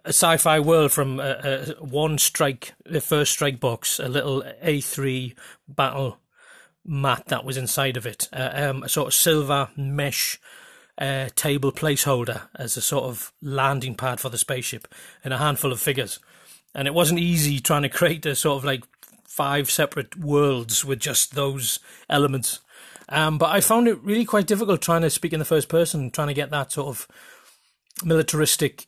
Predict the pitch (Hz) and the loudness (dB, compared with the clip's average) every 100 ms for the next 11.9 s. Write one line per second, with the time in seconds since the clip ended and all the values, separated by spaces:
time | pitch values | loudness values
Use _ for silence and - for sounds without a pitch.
0 | _ - 175 165 160 143 139 117 - _ | _ -2 -2 2 2 2 0 -2 -8 _
1 | - 139 139 - - 165 156 147 - 165 | -8 -8 -6 -6 -4 -2 -2 -2 -2 -2
2 | 151 - - - _ - - _ _ _ | -2 -2 -4 -8 _ -20 -20 _ _ _
3 | _ - 143 135 151 160 151 156 156 151 | _ -10 -8 -6 -8 -6 -4 0 4 4
4 | 165 160 139 160 120 123 120 131 131 151 | 4 2 2 2 0 -2 -4 -4 -2 0
5 | 160 160 190 180 196 214 208 - 165 147 | 2 2 2 2 2 2 0 2 2 0
6 | 139 127 135 131 123 143 160 165 165 143 | -2 -4 -4 -4 -4 0 2 2 2 0
7 | 120 143 135 131 127 127 120 - 127 120 | -2 -4 -4 -4 -6 -6 -4 -4 -4 -4
8 | - 131 131 - 131 127 123 - 139 - | -2 0 0 -2 -6 -6 -8 -8 -8 -6
9 | 156 113 - - - - 113 92 _ _ | -8 -8 -14 -20 -8 -4 -4 -8 _ _
10 | _ _ _ _ _ _ - - _ - | _ _ _ _ _ _ -20 -20 _ -10
11 | 170 170 196 208 190 185 170 135 | -4 0 2 4 4 4 2 -2